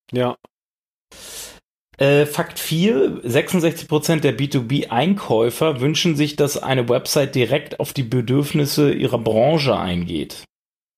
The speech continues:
Speaker 1: Mhm.
Speaker 2: Auch spannend, finde ich.
Speaker 1: Cool.
Speaker 2: Also man sagt, die Schlussfolgerung ist klar,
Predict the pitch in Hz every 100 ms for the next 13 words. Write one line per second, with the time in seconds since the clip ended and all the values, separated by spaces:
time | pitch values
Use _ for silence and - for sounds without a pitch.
0 | - 123 110 120 127 _ _ _ _ _
1 | _ _ - - 113 - - - - -
2 | - 73 - - 123 110 113 123 127 -
3 | - 113 117 - 143 - 143 127 131 123
4 | - 117 113 156